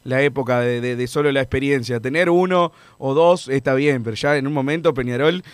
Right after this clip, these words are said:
apostaba a que sea prácticamente la, la costumbre,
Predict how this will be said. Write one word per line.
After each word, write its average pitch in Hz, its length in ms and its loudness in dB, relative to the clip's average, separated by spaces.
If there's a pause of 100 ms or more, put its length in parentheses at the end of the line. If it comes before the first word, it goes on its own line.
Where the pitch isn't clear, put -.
(240)
apostaba 156 600 4
a 139 40 2
que 123 120 -4
sea 143 200 -2
prácticamente 143 800 -4
la, 123 160 -2
la 117 160 -4
costumbre, 123 640 -2